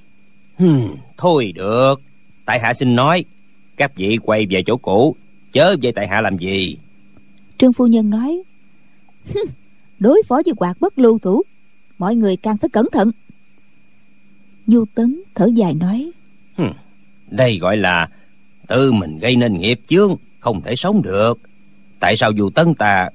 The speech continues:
Speaker 1: không đợi xem cuộc náo nhiệt trên Ngũ Bá Cương mà đem đầu đến đây để chịu chết chứ?"
Speaker 2: Trương phu nhân dục giả: "Người có nói hay là không vậy?" Du Tấn nói:
Speaker 1: "Để tại hạ nói, việc gì mà không nói. Ôi,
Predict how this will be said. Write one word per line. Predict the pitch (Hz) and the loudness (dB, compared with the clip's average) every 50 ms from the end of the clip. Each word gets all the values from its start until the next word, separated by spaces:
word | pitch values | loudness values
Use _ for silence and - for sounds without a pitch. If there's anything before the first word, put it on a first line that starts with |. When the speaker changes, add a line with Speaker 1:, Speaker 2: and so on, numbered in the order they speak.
| - | -6
Speaker 1:
không | - - 123 107 95 | -4 -2 0 0 0
đợi | 87 98 113 117 | 0 0 0 0
xem | 107 - 117 113 110 104 98 | 0 0 0 2 2 2 0
cuộc | - 90 85 104 | -2 -4 -4 -2
náo | 131 165 165 | 0 0 0
nhiệt | 104 85 92 104 113 226 - | 0 0 0 0 0 0 -2
trên | - 202 196 | -2 0 0
Ngũ | 85 90 123 160 | 2 2 2 2
Bá | 160 165 170 170 | 2 2 0 0
Cương | - - - 117 113 110 98 85 - - - - - - - - | -2 -4 -2 0 0 0 0 -2 -6 -10 -20 -20 -20 -20 -14 -8
mà | - 85 85 - | -8 -6 -6 -4
đem | - 131 139 139 131 110 | -2 0 2 2 2 2
đầu | 98 90 85 80 80 | 2 0 -2 -2 -2
đến | 110 143 160 | -4 -4 0
đây | 117 113 110 | 0 0 0
để | 95 - | 0 -2
chịu | - - - 90 98 104 - | -6 -4 -4 -4 -4 -4 0
chết | - 202 214 208 208 - | 2 2 2 2 0 -2
chứ?" | - 202 196 143 107 - - - - - - - - - - - - - | -2 -2 -2 -2 -4 -8 -16 -20 -20 -20 -20 -20 -20 -20 -20 -20 -8 -2
Speaker 2:
Trương | - 269 269 | 2 2 2
phu | 254 - 269 | 2 2 2
nhân | 254 233 240 240 240 226 220 214 - | 2 4 4 4 2 2 2 0 -2
dục | - 190 196 165 - - | -2 -2 -2 -2 -2 -4
giả: | - 196 156 147 190 262 339 - - - - - - - - - - - - - | -6 -4 -4 -4 -6 -8 -10 -12 -16 -20 -20 -20 -20 -20 -20 -20 -20 -20 -10 -4
"Người | 220 220 | -2 0
có | 214 - 247 | 0 2 2
nói | 240 240 262 349 539 466 | 2 2 2 0 0 0
hay | 311 | 0
là | 226 185 | 0 0
không | 175 - 285 294 262 | 2 2 2 2 4
vậy?" | 208 202 214 269 320 - - - - - - - - - - - - - - - - - - - - - | 2 2 2 0 -2 -4 -10 -20 -20 -20 -20 -20 -20 -20 -20 -20 -20 -20 -20 -20 -20 -20 -20 -14 -4 0
Du | 196 208 185 | 0 0 2
Tấn | - - 208 240 262 | 0 -2 -4 -2 -2
nói: | 233 214 226 262 302 339 339 - - - - - - - - - | -2 -4 -4 -4 -6 -6 -10 -14 -20 -20 -20 -20 -20 -20 -14 -10
Speaker 1:
"Để | - 127 | -8 -8
tại | - - - 85 | -8 -8 -10 -10
hạ | 90 90 98 | -8 -6 -4
nói, | 110 120 131 143 160 175 180 175 160 117 - - - - - | -2 0 0 0 0 0 0 -2 -4 -6 -8 -12 -18 -18 -10
việc | - 180 175 - - | -8 -8 -8 -8 -10
gì | 175 165 156 147 | -12 -10 -10 -10
mà | - - | -10 -10
không | - - 139 147 160 | -6 -2 0 2 4
nói. | 180 208 226 226 240 254 254 233 226 - - - - - - - - - - - - - - | 4 4 2 2 2 0 0 -2 -4 -8 -16 -20 -20 -20 -20 -20 -20 -20 -20 -20 -20 -6 -2
Ôi, | 139 123 110 98 90 90 87 87 87 82 80 82 | -2 0 0 0 -2 -2 -4 -4 -4 -6 -6 -8